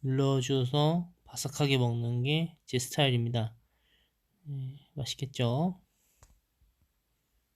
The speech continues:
한번 한 숟가락 떠봤는데요. 네, 맛있겠죠? <laughs> 네, 어, 육안에 간 소감은 되게 맛있었고, 또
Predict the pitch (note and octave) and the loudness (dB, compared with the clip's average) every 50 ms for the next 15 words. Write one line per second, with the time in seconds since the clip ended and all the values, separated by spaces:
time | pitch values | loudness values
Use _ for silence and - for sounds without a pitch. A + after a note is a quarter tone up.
0 | _ _ _ _ _ _ _ _ _ _ - B2+ B2 B2 B2+ C3 C#3+ D3 D3 D3 | _ _ _ _ _ _ _ _ _ _ -2 0 2 2 2 2 2 0 0 -2
1 | D3 - - - D3+ C#3 C3 - - C#3+ C#3+ D3 C#3+ C3+ B2 A#2 A2+ A#2 C#3+ D3+ | -2 -2 -2 -2 -2 -2 -2 -4 -6 -4 -2 -2 0 0 0 0 -2 -2 -4 -4
2 | D3+ D3+ - - C3+ B2 A#2 A#2+ B2 - - C3+ B2+ - - C3 E3 F3 - _ | -6 -10 -12 -8 -6 -6 -6 -6 -8 -12 -12 -14 -12 -8 -6 -6 -6 -6 -8 _
3 | _ - B2+ - D3+ D3 - _ _ _ _ _ _ _ _ _ _ _ _ _ | _ -18 -14 -12 -12 -12 -12 _ _ _ _ _ _ _ _ _ _ _ _ _
4 | _ _ _ _ _ - - - - - _ _ _ _ _ _ _ _ _ _ | _ _ _ _ _ -20 -20 -20 -20 -20 _ _ _ _ _ _ _ _ _ _
5 | _ _ _ _ _ _ _ _ _ _ _ _ _ _ _ _ _ _ _ _ | _ _ _ _ _ _ _ _ _ _ _ _ _ _ _ _ _ _ _ _
6 | _ _ _ _ _ _ _ _ _ _ _ _ _ _ _ _ _ - _ - | _ _ _ _ _ _ _ _ _ _ _ _ _ _ _ _ _ -10 _ -2
7 | E3 E3 - - _ _ _ _ _ _ _ _ _ _ - - C#3+ C#3 C3+ C3+ | -2 -2 -2 -8 _ _ _ _ _ _ _ _ _ _ -6 -2 -2 0 2 2
8 | C3+ C3+ C3 C3 C3+ C3+ C#3+ C#3+ C#3+ C#3 C#3 C#3 C#3 C#3 C#3 C#3 C3+ C3+ C3+ C3+ | 2 2 2 0 0 2 2 2 4 4 4 4 4 4 4 4 2 2 2 2
9 | C3 C3 B2+ C3 B2+ B2+ B2+ B2+ B2+ B2 B2 B2+ B2+ B2 - - D3 D3+ D3+ D3+ | 2 2 2 2 2 2 2 2 2 2 2 0 0 -2 -4 -6 -2 0 2 2
10 | C#3+ C#3 B2+ C3 D3 D3 B2 A2 A2 A2+ - - - - - - - _ _ _ | 2 2 2 2 2 2 0 0 0 -2 -6 -10 -20 -20 -20 -20 -20 _ _ _
11 | _ _ _ - C3+ B2+ B2 B2 B2 B2 B2 B2+ B2 A#2+ A#2+ B2+ B2 - C#3 B2+ | _ _ _ -8 -4 -2 0 0 2 2 2 0 0 0 2 0 0 0 -2 -4
12 | B2+ - - E3+ D#3 B2+ B2+ C3 C#3 - _ _ - B2 B2 B2 B2 A#2+ B2 B2 | -4 -2 0 2 2 2 0 -2 -6 -10 _ _ -6 -4 -2 -2 0 -2 -2 -2
13 | B2+ C3 - | -4 -4 -8